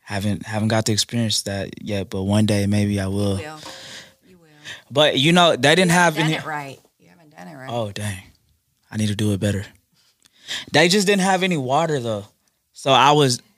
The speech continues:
Speaker 1: we were, like, in Germany, and we didn't understand nothing they were saying, and I needed water, and
Speaker 2: You
Speaker 1: all they
Speaker 2: thought
Speaker 1: had
Speaker 2: the
Speaker 1: was
Speaker 2: vodka was water?
Speaker 1: I just,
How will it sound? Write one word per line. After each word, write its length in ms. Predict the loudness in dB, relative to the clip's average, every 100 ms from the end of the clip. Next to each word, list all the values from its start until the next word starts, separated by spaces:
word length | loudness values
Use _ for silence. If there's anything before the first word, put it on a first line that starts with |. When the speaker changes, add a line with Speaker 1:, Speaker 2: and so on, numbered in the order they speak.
| -2
Speaker 1:
we 140 | 4
were, 180 | 6 6
like, 320 | 4 2 -2
in 200 | -4 -2
Germany, 680 | 0 0 2 2 2 2 2
and 240 | 2 2 -2 -8
we 200 | 0 2
didn't 180 | 4 2
understand 600 | 0 -2 -2 0 2 0
nothing 280 | -2 -2 -4
they 80 |
were 80 | -2
saying, 500 | -4 -4 -2 -2 -6 -10 _ _ _
and 480 | -4 0 0 -2 -6 -14 _ -4
I 100 | 0
needed 240 | 0 0
water, 440 | -2 2 2 0
and 220 | -4 -2 0
Speaker 2:
You 40 |
Speaker 1:
all 60 | 0
they 60 |
Speaker 2:
thought 80 | 0
Speaker 1:
had 100 | -2
Speaker 2:
the 100 | -2
Speaker 1:
was 120 | -4
Speaker 2:
vodka 240 | -4 -8 -14
was 200 | -12 -12
water? 380 | -14 -14 -18 -20 _ _ _ _ _ _ _ _ _ _ _
Speaker 1:
I 160 | 0 2
just, 180 | 2